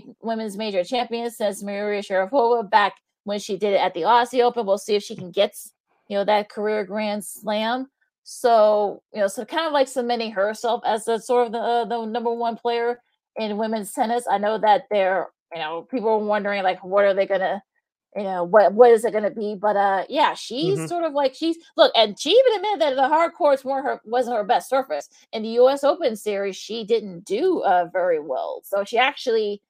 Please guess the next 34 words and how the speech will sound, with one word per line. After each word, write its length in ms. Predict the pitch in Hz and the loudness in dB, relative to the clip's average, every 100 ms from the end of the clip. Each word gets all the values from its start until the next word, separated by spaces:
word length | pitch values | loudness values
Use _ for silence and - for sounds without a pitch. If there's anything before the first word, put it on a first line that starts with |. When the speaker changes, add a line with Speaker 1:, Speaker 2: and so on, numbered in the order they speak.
| _ _ _ | _ _ _
Speaker 1:
lost, 440 | 175 220 220 226 - | 4 8 8 6 -2
like, 180 | 185 - 190 | -4 -4 -10
you 60 | |
know, 80 | 202 | -10
some 160 | 202 175 | -10 -8
early 260 | 202 190 | -2 -2
rounds. 440 | 165 233 208 185 - | -2 -4 -4 -6 -2
So 320 | 196 185 180 _ _ _ _ | -2 0 -4 _ _ _ _
I, 260 | - 151 156 - | -6 -4 -2 0
I 120 | 170 | 0
would 220 | 180 180 | 0 -2
say 300 | - 208 196 | 0 0 2
that 200 | 185 175 | 0 -2
she 280 | - 208 226 | -6 -10 -6
probably 380 | 240 220 214 214 | 0 2 2 -2
is 100 | 208 | -4
definitely 320 | 220 214 196 | -6 -4 -4
on 180 | 202 214 | -4 -4
her 160 | 196 | -6
way. 360 | 185 208 214 185 | -4 -2 0 -2
And, 180 | 185 - | -2 -8
and 300 | 180 180 - | -10 -10 -14
look, 260 | 262 240 - _ | 0 0 0 _
you 80 | 190 | -10
know, 120 | 160 | -10
her, 220 | 185 160 | -10 -12
her 220 | 165 160 _ | -12 -16 _
game's 240 | 165 196 | -6 -6
gotten 340 | 208 214 220 202 | -2 -2 -2 -2
better. 400 | 202 214 226 214 | 0 0 -4 -4
And, 320 | 196 202 190 | -4 -6 -4
uh, 280 | 190 196 190 _ _ _ _ _ | -2 -2 -4 _ _ _ _ _
look, 260 | 254 175 - _ | 4 4 0 _
it's, 480 | 196 196 - - | -4 -4 -16 -20